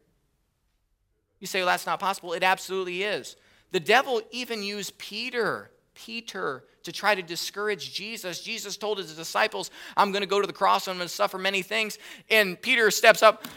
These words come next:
"I won't let him take you." And what did Jesus say? He said, "Get thee behind me, Satan." There's gonna be people in your life that are gonna oppose what God has called you to do, but you gotta push through all obstacles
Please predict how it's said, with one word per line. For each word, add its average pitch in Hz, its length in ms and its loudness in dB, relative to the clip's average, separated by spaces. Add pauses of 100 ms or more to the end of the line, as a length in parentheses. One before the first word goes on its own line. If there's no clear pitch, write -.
(200)
"I 269 180 12
won't 277 260 12
let 262 140 12
him 233 140 8
take 247 320 8
you." 156 160 4 (1600)
And 202 140 4
what 233 140 10
did 196 100 0
Jesus 180 360 -4
say? 175 120 2
He 180 80 0
said, 185 300 2
"Get 339 320 12
thee 294 140 4
behind 254 520 12
me, 254 160 2
Satan." 147 640 2 (3250)
There's 190 140 0
gonna 240 180 2
be 170 120 -4
people 143 580 -6 (240)
in 160 120 -8
your 143 140 -6
life 165 280 4
that 143 100 -4
are 135 40 -4
gonna 123 220 -8
oppose 147 600 -4
what 120 180 -12
God 151 280 2
has 127 160 -10
called 143 380 -8
you 123 100 -14
to 120 60 -16
do, 131 140 -12
but 123 200 -10
you 180 60 -14
gotta 160 220 2
push - 340 -10
through 151 240 -14
all 190 300 0
obstacles 120 760 -6